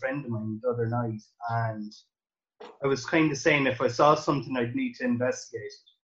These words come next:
So I'd need to find out, well, is it my imagination, or could it be a natural thing? Like,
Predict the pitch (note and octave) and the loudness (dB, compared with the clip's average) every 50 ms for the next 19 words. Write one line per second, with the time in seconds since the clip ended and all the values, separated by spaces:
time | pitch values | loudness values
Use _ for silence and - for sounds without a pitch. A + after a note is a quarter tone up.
0 | _ _ _ _ _ _ _ _ _ _ _ _ _ _ _ _ - - - B2+ | _ _ _ _ _ _ _ _ _ _ _ _ _ _ _ _ -18 -4 0 2
1 | A#2 A#2 A2+ A2+ A2+ G#2+ A2+ B2 B2 A#2+ A#2+ C#3 C#3 C3+ C3+ B2+ - - B2 A#2+ | 2 4 2 2 0 0 0 0 0 0 -2 -2 -2 -2 -2 -4 -8 -10 -4 -2
2 | C#3 B2+ B2 B2 B2+ B2 B2 A#2 A2+ C3 B2 A#2+ A#2+ A#2 A2+ A2+ C3 A#2 A#2 B2 | 0 0 2 4 4 4 4 2 2 2 2 4 4 2 0 0 -2 -4 -2 0
3 | A#2+ A#2 A#2 A#2 A#2 A#2+ A#2+ A#2 A#2 A#2+ A#2 A#2+ A#2+ B2 B2+ A#2+ A#2 - - A2+ | 2 2 2 4 4 4 4 2 0 -2 0 2 2 2 2 0 -2 -6 -10 -16
4 | A#2 - - B2 A#2 A#2 A2+ A#2 A2+ A2 G#2+ G#2+ - - _ _ _ _ _ _ | -20 -10 -6 -2 0 0 2 0 0 -2 -2 -6 -8 -12 _ _ _ _ _ _
5 | _ _ _ _ - - C#3 B2 B2 A#2+ A#2 B2 A#2+ A#2+ A#2+ A#2 A#2+ B2 B2 B2 | _ _ _ _ -2 2 2 4 4 2 2 2 4 4 4 4 6 6 6 6
6 | B2 B2 A#2+ - - B2+ A#2 A2+ A2+ G#2+ G#2+ - - B2+ A#2 A#2 A2+ A2+ G#2+ G#2 | 6 4 0 -4 -2 0 2 2 2 0 -2 -4 -4 -2 0 0 0 0 -2 -4